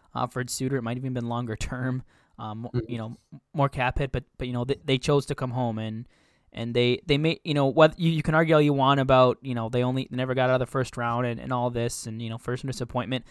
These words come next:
Speaker 1: That's not on them. You know, that's, that's the
Speaker 2: Yeah.
Speaker 1: G Ms that failed to put teams around them,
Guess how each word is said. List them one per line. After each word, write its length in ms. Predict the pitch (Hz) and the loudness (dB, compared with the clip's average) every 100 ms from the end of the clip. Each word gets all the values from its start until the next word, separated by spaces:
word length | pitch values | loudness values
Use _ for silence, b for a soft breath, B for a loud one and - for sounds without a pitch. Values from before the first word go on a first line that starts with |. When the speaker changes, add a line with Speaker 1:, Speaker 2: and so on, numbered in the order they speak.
| b - | b -4
Speaker 1:
That's 200 | 131 - | -2 0
not 160 | 131 123 | 2 2
on 140 | 117 | 0
them. 240 | 113 104 - | -6 -10 -14
You 100 | - | -12
know, 140 | 107 110 | -10 -6
that's, 240 | 117 - | -6 -6
that's 200 | - 127 | -4 -4
the 100 | - 131 | -4 -2
Speaker 2:
Yeah. 120 | 131 | 2
Speaker 1:
G 120 | 127 | 2
Ms 100 | 123 | 0
that 100 | 127 | -4
failed 260 | - 120 123 | 0 0 0
to 60 | |
put 180 | - - | -4 -4
teams 260 | 147 131 117 | -4 -4 -4
around 320 | 113 123 131 | -2 0 2
them, 160 | 135 | 0